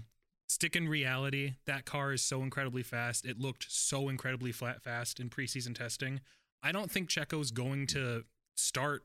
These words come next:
P two at that start of the race. I think he's probably just gonna find his way up because of the pace of that car. Um, my heart wants me to say Lando so bad, um, but I think for this first,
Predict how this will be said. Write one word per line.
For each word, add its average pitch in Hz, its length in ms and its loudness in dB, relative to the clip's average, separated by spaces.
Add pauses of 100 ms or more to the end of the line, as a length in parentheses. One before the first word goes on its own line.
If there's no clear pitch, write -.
(100)
P 127 180 -4
two 123 380 0 (100)
at 117 100 -20
that 120 160 -8
start 123 160 -4
of 120 60 -4
the 120 80 -2
race. 123 320 -2
I 123 100 -2
think 131 180 -2
he's 123 120 0
probably 120 260 -2
just 113 260 0
gonna 117 160 -6
find 117 240 -6
his 110 140 -4
way 110 180 -2
up 113 220 -4 (320)
because 120 360 0
of 113 100 -4
the 113 60 -4
pace 113 280 -2
of 107 100 -8
that 110 180 -16
car. 110 360 -14 (420)
Um, 113 380 -2 (260)
my 117 80 -6
heart 151 240 2
wants 131 260 0
me 131 80 0
to 123 60 2
say 127 200 0
Lando 123 580 0
so 120 340 2
bad, 117 380 -4 (360)
um, 110 360 -2
but 113 460 0 (120)
I 110 60 -6
think 123 200 0
for 131 100 -2
this 120 160 2
first, - 440 0